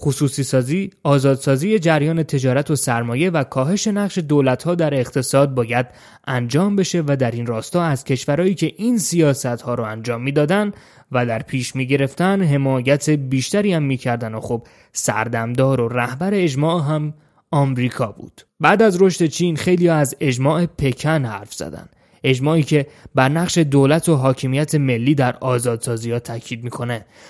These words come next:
فارغ از اینکه آیا چنین اجماعی وجود داره و آیا اجماع واشنگتن جای خودش رو به اجماع پکن داده یا نه، مدل چینی توسعه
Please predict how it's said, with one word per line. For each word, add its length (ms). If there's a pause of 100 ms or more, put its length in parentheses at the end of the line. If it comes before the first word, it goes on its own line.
فارغ 360
از 180
اینکه 180
آیا 200
چنین 280
اجماعی 360
وجود 340
داره 300
و 260
آیا 360 (300)
اجماع 540
واشنگتن 680
جای 220
خودش 300
رو 180
به 260
اجماع 360
پکن 540
داده 340
یا 160
نه، 180
مدل 420
چینی 480
توسعه 640